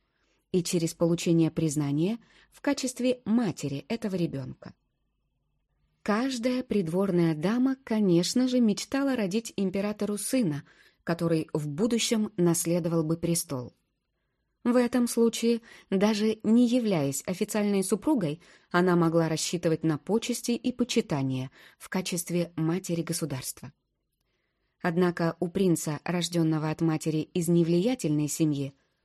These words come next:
было немного шансов стать императором. Нередки были случаи, когда детей императора отправляли в мир,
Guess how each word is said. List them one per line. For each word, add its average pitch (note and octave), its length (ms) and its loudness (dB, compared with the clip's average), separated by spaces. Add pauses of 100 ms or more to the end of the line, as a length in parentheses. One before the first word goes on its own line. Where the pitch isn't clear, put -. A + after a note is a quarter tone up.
(320)
было D4+ 340 2
немного E3+ 540 4
шансов B3+ 440 -4
стать E3+ 360 -6
императором. D3 680 -4 (1120)
Нередки G3 480 4
были F3+ 200 2
случаи, F#3 480 0
когда F3 300 0
детей F3 400 0
императора F3 640 -2 (320)
отправляли G#3+ 1000 -2
в D#3 160 -4
мир, C#3 380 0